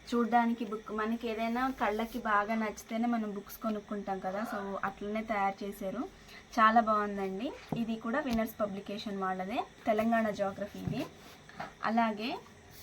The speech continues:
ఇక్కడ చూస్తే ఇదేమో భూగోళ శాస్త్రం, ఆ, అదే ఇండియన్,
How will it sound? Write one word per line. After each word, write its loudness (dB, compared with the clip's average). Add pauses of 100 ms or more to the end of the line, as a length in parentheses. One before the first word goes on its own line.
(1700)
ఇక్కడ 0 (120)
చూస్తే -2
ఇదేమో 2
భూగోళ 4
శాస్త్రం, -4
ఆ, 0
అదే 0
ఇండియన్, 2